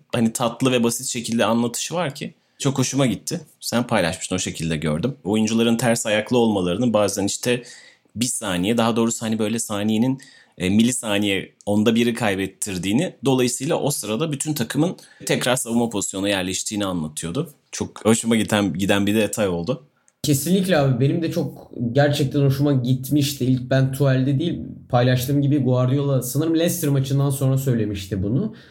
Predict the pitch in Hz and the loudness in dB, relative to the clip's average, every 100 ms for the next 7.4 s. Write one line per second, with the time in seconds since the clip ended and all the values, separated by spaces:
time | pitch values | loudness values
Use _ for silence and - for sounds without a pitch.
0 | - - 104 123 127 127 127 135 135 131 | -20 -12 -2 2 4 4 2 0 2 0
1 | 123 131 131 - - - - 127 127 - | 2 2 0 -8 -20 -20 -2 2 2 0
2 | - 123 127 - - 135 135 127 139 135 | -4 0 2 2 2 4 4 4 2 2
3 | 131 127 135 143 127 127 123 123 123 120 | 2 4 4 2 2 0 0 -2 0 -2
4 | 123 127 123 123 127 123 139 139 120 117 | 2 2 0 0 0 2 2 0 0 0
5 | 170 190 - - - 113 127 131 139 139 | 0 -2 -8 -18 -4 0 4 4 4 4
6 | 143 139 139 139 135 135 165 151 - 151 | 2 4 2 2 0 0 -4 -4 -2 2
7 | 139 143 139 | 2 2 0